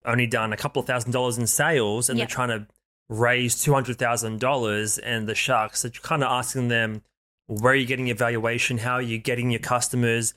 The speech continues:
Speaker 2: Mm-hmm.
Speaker 1: It just gets you to think on more of an entrepreneurial level.
Speaker 2: Yes.
Speaker 1: And there's not much like this on T V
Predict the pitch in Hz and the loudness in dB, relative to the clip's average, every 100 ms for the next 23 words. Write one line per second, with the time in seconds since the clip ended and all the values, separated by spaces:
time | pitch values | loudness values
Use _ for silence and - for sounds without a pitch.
0 | _ - 214 202 143 185 - 156 127 - | _ 2 4 4 2 0 0 -2 -2 -4
1 | 135 123 120 120 113 110 107 120 - 113 | 0 2 2 2 0 -2 -4 -4 -6 -2
2 | 117 110 107 98 104 147 185 208 277 294 | 0 0 -2 -2 0 2 0 -2 -4 -2
3 | - - - 127 123 160 160 139 - - | 2 2 2 0 2 0 0 -2 -2 -4
4 | 110 117 123 - 120 - 120 117 - 120 | 0 2 2 0 -2 -2 -4 -6 -6 -6
5 | 107 107 104 104 | -4 -2 -2 -4